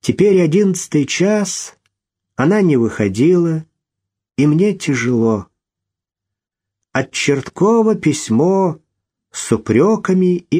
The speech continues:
обличениями. Они разрывают меня на части.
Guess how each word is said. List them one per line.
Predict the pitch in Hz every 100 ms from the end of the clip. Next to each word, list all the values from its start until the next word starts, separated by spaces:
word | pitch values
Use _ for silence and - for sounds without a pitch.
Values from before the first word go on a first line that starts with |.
| -
обличениями. | - 131 139 127 - 110 139 135 120 110 95 90 87 80 _ _ _ _ _ _ _ _ _ _ _ _
Они | 127 175 240 254 240 - _ _
разрывают | - 160 139 143 156 147 247 247 202 165 139
меня | 117 127 123 165 165
на | 120 123 151
части. | - - 117 117 107 - - - 85